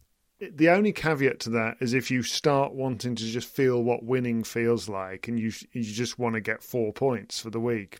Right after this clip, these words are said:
by going Novak Djokovic to win, which is, was an option for me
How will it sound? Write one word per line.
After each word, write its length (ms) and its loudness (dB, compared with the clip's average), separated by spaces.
by 180 -2
going 340 -2
Novak 360 -6
Djokovic 680 -6
to 100 -10
win, 340 -6
which 240 -4
is, 160 -4
was 140 2
an 100 4
option 400 0
for 160 -16
me 280 -4